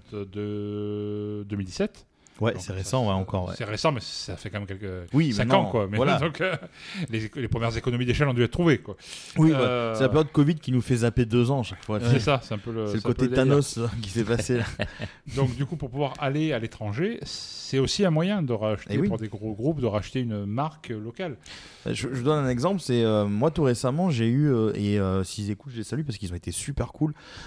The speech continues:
Speaker 2: On a eu, euh, la société House of Beers, euh, qui est venue, du coup, au Beer Academy faire un atelier. Et, euh, c'était, euh, c'était des, euh, des chefs d'équipe, je crois, par secteur. Et l'un d'eux, donc, qui s'appelle Gilles,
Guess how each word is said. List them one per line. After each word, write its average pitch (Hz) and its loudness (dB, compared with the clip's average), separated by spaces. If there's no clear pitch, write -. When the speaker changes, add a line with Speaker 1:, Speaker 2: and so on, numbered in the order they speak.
Speaker 2:
On 104 0
a 107 4
eu, 160 4
euh, 101 4
la 90 -2
société - -4
House 127 -2
of 101 0
Beers, 139 0
euh, 95 0
qui - -4
est 104 0
venue, 98 0
du 110 -2
coup, 120 -2
au - -4
Beer 107 0
Academy 104 0
faire 131 0
un 117 0
atelier. 113 -2
Et, 117 4
euh, 92 2
c'était, 113 0
euh, 90 -2
c'était 92 -6
des, 95 0
euh, 90 0
des 113 0
chefs 110 0
d'équipe, 113 -2
je - -14
crois, 110 -4
par 95 -4
secteur. 143 -2
Et 101 2
l'un 98 2
d'eux, 110 0
donc, 104 -4
qui - -16
s'appelle 85 -6
Gilles, 110 -2